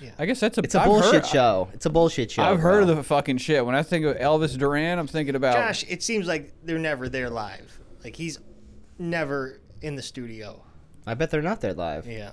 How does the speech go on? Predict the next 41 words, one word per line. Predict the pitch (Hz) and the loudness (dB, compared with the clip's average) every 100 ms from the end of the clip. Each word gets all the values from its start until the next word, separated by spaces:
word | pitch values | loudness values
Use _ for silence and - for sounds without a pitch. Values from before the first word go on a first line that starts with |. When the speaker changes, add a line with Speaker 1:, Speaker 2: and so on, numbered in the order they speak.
| 117 | -10
Speaker 2:
Would | 147 | -6
nobody | 131 135 165 185 175 | 0 2 2 2 2
at | 165 | 0
the, | 151 127 | -2 -4
they're | 113 139 156 | 0 0 2
doing | 147 147 139 | 2 0 -2
shit | - 143 | -2 -4
from | - - 123 | -6 -6 -6
home? | 127 120 131 180 | -4 -2 -2 -2
Speaker 1:
Just | 190 - | -4 -2
saying | 208 185 | -2 0
they | 170 | -2
Speaker 2:
From | 143 | -4
Speaker 1:
have | 104 | -6
a | |
lot | 120 143 165 | -6 -4 -4
of | 165 | -4
vacation | 160 165 160 143 151 | -6 -4 -6 -6 -8
where | 135 | -8
they | 131 | -8
just | 135 - | -8 -8
run | 127 127 | -10 -8
reruns, | 123 117 101 92 92 107 | -10 -8 -8 -10 -12 -12
and | 104 | -12
he | |
just | 110 104 113 | -12 -14 -12
runs | 104 104 | -12 -12
the | 95 | -12
board. | 104 98 87 - | -12 -12 -14 -14
Speaker 2:
I | - | -10
didn't | 143 117 | -6 -4
Speaker 3:
Yeah. | 120 | -2
Speaker 2:
know | 123 | -4
they | 107 | -4
run | 104 110 135 190 | -6 -6 -4 -4
reruns | 131 107 101 104 98 104 | -4 -4 -6 -6 -8 -8
anymore. | 107 101 98 98 | -8 -6 -8 -6
I, | 151 | -6
I | 147 | -4
figured, | 156 170 147 | -6 -4 -2
Speaker 1:
Yeah, | 135 | 0